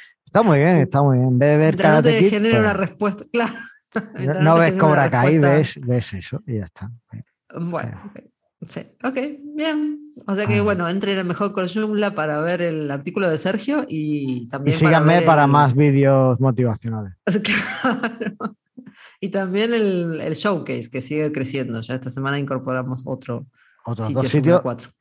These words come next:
Speaker 2: Sí.
Speaker 1: Hay que recordarlo, no hay, no nos podemos dejar cansar de recordar que si tenéis un sitio en Joomla cuatro, enviadlo al showcase. Nos encanta verlos todos y todos los publicamos. Y que Sergio está muy aburrido, que hay que darle trabajo.
Speaker 2: Claro,
Speaker 1: Así que
Speaker 2: pobre
Speaker 1: todo
Speaker 2: Sergio, está
Speaker 1: sitio que
Speaker 2: aburrido en la
Speaker 1: hagáis
Speaker 2: vida.
Speaker 1: en,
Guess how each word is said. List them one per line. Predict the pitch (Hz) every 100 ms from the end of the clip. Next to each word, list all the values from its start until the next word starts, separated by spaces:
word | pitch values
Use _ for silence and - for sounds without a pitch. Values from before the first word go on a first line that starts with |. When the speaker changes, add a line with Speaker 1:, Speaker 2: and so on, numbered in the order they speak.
| _ -
Speaker 2:
Sí. | 156
Speaker 1:
Hay | 127
que | 127
recordarlo, | 156 143 135 139 151 127 113
no | 127
hay, | 147
no | 151 147
nos | 151
podemos | 143 143 147
dejar | 131 143 147 -
cansar | 127 - 135
de | 143
recordar | 131 131 120 113 135 143
que | - 165 -
si | - 139
tenéis | 127 143
un | 170
sitio | - 165 143
en | 123
Joomla | 135 147 143
cuatro, | 147 151 160
enviadlo | 120 120 127 151
al | 147
showcase. | - 160 165 117 95 - _ - _ -
Nos | 113
encanta | 120 131 135 147
verlos | 147 143 127
todos | - 147 160 180 -
y | 107 104 95
todos | 107 123 139
los | 123
publicamos. | 127 117 120 156 120
Y |
que | 113 107
Sergio | - 117 139
está | 131 139
muy | 135
aburrido, | 127 110 151 151
que | 117
hay | 113
que | 131
darle | 131 131 117
trabajo. | 123 117 120 95 - - - -
Speaker 2:
Claro, | 175 143
Speaker 1:
Así | 139
que | 139
Speaker 2:
pobre | 139 135
Speaker 1:
todo | 127
Speaker 2:
Sergio, | 123 156
está | 147
Speaker 1:
sitio | 160
que | 156
Speaker 2:
aburrido | 151
en |
la | 151
Speaker 1:
hagáis | 151 151
Speaker 2:
vida. | 147
Speaker 1:
en, | 143 147 147